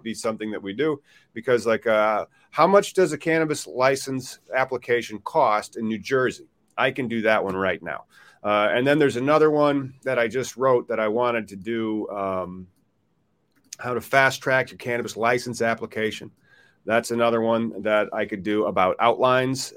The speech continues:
for, uh, you know, the regulations that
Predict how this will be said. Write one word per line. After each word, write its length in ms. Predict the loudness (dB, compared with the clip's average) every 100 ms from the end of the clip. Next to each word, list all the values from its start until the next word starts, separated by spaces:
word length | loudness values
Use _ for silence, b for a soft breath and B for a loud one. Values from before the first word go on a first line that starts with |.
| -20
for, 640 | -4 0 2 4 2 0
uh, 380 | -2 -2 -2 -4 -8
you 120 | -8
know, 280 | -6 -8 -10
the 100 | -4
regulations 640 | 0 0 2 2 2 -4 -4
that 140 | -6